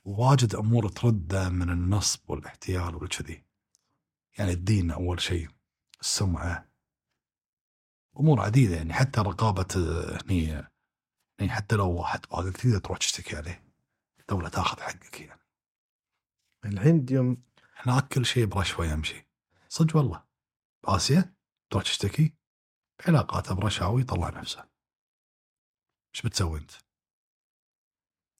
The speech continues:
Speaker 2: شايف وايد بو-
Speaker 1: إي طبعًا أكيد. إي والله.
Speaker 2: دشينا إحنا كذي من غير لا ندري
Speaker 1: إي.
Speaker 2: بدهن العود والعطور و-،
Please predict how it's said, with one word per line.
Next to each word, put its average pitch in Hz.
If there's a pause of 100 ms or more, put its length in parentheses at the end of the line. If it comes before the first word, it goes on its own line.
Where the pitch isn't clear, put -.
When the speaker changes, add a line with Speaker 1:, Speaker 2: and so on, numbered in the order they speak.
(180)
Speaker 2:
شايف 117
وايد 127
بو- 113
Speaker 1:
إي 165
طبعًا 165
أكيد. - (1160)
إي 160
والله. 143 (2000)
Speaker 2:
دشينا 131
إحنا 123
كذي 110
من 117
غير 123
لا 123
ندري 135
Speaker 1:
إي. 139
Speaker 2:
بدهن 120
العود 117
والعطور 120
و-، 104